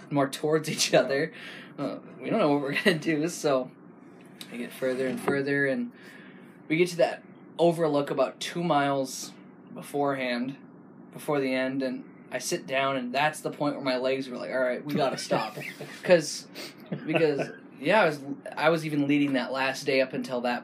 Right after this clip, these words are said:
Speaker 1: point, and I sat <laughs> down, and I needed help up, and I'm slowly going, I'm going about as slow as you <laughs> are now.
Speaker 2: <laughs>
Speaker 1: And you, you and Mark Harold decided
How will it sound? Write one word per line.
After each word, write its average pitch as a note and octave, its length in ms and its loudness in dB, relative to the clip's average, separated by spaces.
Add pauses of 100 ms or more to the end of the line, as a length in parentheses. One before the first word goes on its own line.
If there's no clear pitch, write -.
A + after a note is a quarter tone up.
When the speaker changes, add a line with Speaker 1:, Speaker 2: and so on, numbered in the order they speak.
Speaker 1:
point, C#3+ 400 0
and B2 100 0
I A#2 60 -4
sat C#3+ 440 -2
<laughs> C#3 80 -4
down, - 160 -4 (180)
and C3 260 0 (240)
I D3+ 100 2
needed D3 240 0
help - 480 2
up, B2+ 280 0 (680)
and D3 460 2
I'm C3+ 240 -2
slowly D3+ 640 2
going, C#3+ 320 4
I'm D3 160 2
going D3 300 2
about C3+ 280 2
as C3 100 -4
slow C#3 280 2
as B2+ 160 -2
you D3 260 4
<laughs> - 40 -4
are D3 220 4 (400)
now. G3+ 380 2 (260)
Speaker 2:
<laughs> - 200 -14
Speaker 1:
And D#3 280 0
you, F3+ 280 4
you F3+ 240 0
and F3+ 80 0
Mark F3+ 220 4
Harold D3+ 340 2
decided C#3+ 400 0